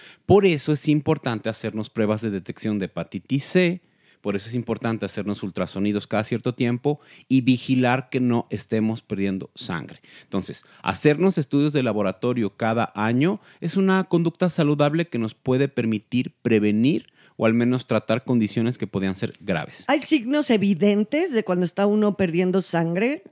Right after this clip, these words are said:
Speaker 1: Hay
Speaker 2: O
Speaker 1: un
Speaker 2: sea, en el interior, pues,
Speaker 1: Sí,
Speaker 2: de
Speaker 1: hay
Speaker 2: tu
Speaker 1: un
Speaker 2: cu-, de tu
Speaker 1: fenómeno
Speaker 2: body, doctor Body.
Speaker 1: cuando estamos como en partes altas del tubo digestivo que se llama melena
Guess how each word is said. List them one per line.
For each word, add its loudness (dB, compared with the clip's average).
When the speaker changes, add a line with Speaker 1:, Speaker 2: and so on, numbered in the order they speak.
Speaker 1:
Hay 4
Speaker 2:
O 4
Speaker 1:
un 4
Speaker 2:
sea, 2
en 2
el 2
interior, 2
pues, 2
Speaker 1:
Sí, 0
Speaker 2:
de 0
Speaker 1:
hay 4
Speaker 2:
tu 4
Speaker 1:
un 4
Speaker 2:
cu-, -2
de 6
tu 6
Speaker 1:
fenómeno 4
Speaker 2:
body, 4
doctor 0
Body. 0
Speaker 1:
cuando 0
estamos -2
como 0
en -6
partes -4
altas 0
del -8
tubo -4
digestivo -4
que -8
se -6
llama -2
melena 2